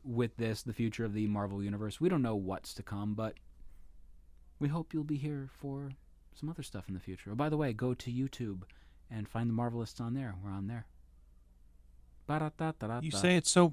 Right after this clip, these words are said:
Speaker 2: meekly and
Speaker 1: Yeah.
Speaker 2: so mildly.
Speaker 1: Yeah. It's like the sauce at Taco Bell.
Speaker 2: Meek and mild?
Speaker 1: No, mild.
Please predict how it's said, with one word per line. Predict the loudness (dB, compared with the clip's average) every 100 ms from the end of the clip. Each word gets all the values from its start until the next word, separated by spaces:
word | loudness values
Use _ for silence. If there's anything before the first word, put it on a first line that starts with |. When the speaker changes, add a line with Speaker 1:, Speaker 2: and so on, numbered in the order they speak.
| 6
Speaker 2:
meekly | 2 8 8 6 0 0 0 -4 -4
and | -2
Speaker 1:
Yeah. | -2
Speaker 2:
so | 4 4
mildly. | 8 10 10 10 6 2 -4 -18 -20 -18 -8
Speaker 1:
Yeah. | -6 -4 -6 -12 -20 -20 -20 -20
It's | -16
like | -16
the | -14
sauce | -4 -4 -4 -8
at | -8
Taco | -8 -6
Bell. | -6 -8 -12 -20 -20 -20 -20 -20 0
Speaker 2:
Meek | 8 8 10
and | 10
mild? | 12 10 8 4
Speaker 1:
No, | 0
mild. | 0 0 -4 -8